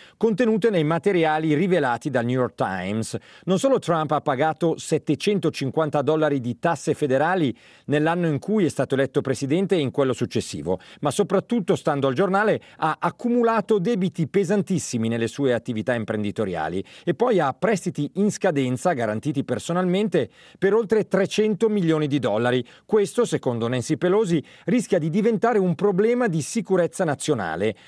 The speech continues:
Verso chi Trump ha questi debiti? Quali paesi possono condizionare il presidente degli Stati Uniti?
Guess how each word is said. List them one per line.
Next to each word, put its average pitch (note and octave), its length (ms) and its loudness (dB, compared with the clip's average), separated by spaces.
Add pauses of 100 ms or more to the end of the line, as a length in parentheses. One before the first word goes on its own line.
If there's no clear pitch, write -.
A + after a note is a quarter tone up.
(100)
Verso G#3+ 340 0
chi G#3 340 -2 (140)
Trump C#3 480 -4
ha B2 140 -4
questi C#3+ 260 -2
debiti? C3 500 0 (200)
Quali G#3+ 320 2
paesi G3+ 540 0
possono C#3 480 -2
condizionare E3+ 840 0
il G2+ 100 -4
presidente B2 500 -4
degli B2 140 0
Stati B2 240 -2
Uniti? C3+ 420 -2